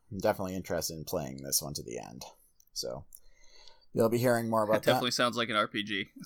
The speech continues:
Speaker 1: <laughs>
Speaker 2: Yeah, I,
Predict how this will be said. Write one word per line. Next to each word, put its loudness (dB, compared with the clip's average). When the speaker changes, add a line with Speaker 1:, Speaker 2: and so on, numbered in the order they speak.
Speaker 1:
<laughs> 8
Speaker 2:
Yeah, 10
I, 8